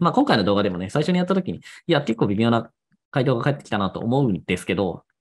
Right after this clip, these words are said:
まあ、でもまあまあまあ、それはそれで、まあ、リアルなあれだと思うので、まあ、とりあえずそのまま、えーと、動画を公開しちゃおうかなと思うんですけど。なので、これこのまま使ったら絶対にいいものが返ってくるっていう感じでもないです。まあ、エーアイなんでね、その時々によって質問とか返って、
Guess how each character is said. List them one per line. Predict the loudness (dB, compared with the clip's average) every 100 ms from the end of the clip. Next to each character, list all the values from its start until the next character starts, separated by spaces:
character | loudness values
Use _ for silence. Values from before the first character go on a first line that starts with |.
| -2
ま | 2
あ、 |
で | 2
も | 2
ま | 0
あ | -2
ま | -2
あ |
ま | -4 -6
あ、 |
そ | -4
れ | -2
は | -2
そ | -2
れ | -2
で、 | -4 -10 -20 -20 _
ま | 0
あ、 | 2
リ | 2
ア |
ル | 2
な | -2 -4 -8
あ | -6
れ | -2
だ | 0
と | 0
思 | 0
う |
の | 0
で、 | -2 -6 -6
ま | -2 0
あ、 |
と | 2
り | 2
あ |
え | 2
ず |
そ | 0
の | 0
ま | 0
ま、 | -2 -4 _ _ -4
え | -2
ー |
と、 | 2
動 | 2
画 | 2
を | 2
公 | 0
開 | 0 -2
し |
ち | -2
ゃ |
お | -2
う |
か | -2
な | -8
と | -6
思 | -2 0
う |
ん | -2
で | -6
す |
け | -8
ど。 | -8 -10 -20 _ _ _
な | 0
の | 4
で、 | 2
こ | 4
れ | 2
こ | 4
の |
ま | 6
ま | 4
使 | 2 0
っ |
た | 2
ら | 2
絶 | 0 2
対 | 2
に | 4
い |
い | 4
も |
の | 4
が | 2
返 | 0
っ |
て | 0
く | -2
る |
っ | -2
て | -2
い | 0
う |
感 | 2 0
じ | 2
で |
も | 0
な | 2
い |
で | -2
す。 | -2
ま | -2
あ、 | 2
エ |
ー | 2
ア | 2
イ | 0
な |
ん | -2
で | -6
ね、 | -6
そ | -4
の | -2
時 | 0
々 | 0 0
に | -2
よ |
っ | -4
て | -6
質 | -2
問 | 0 0
と | 0
か | -2
返 | -2 -2
っ |
て、 | -2